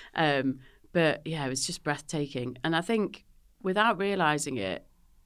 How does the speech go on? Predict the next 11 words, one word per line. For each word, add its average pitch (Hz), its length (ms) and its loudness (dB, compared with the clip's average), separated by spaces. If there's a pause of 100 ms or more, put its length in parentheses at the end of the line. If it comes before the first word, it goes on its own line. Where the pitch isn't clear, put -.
'cause 190 140 -4
we 214 60 0
didn't 254 360 2
put - 180 -2
the 175 80 0
gospel 175 440 -2
vibe 143 320 2
into 165 260 0
our 139 100 2
music 135 460 -2
until 151 540 -2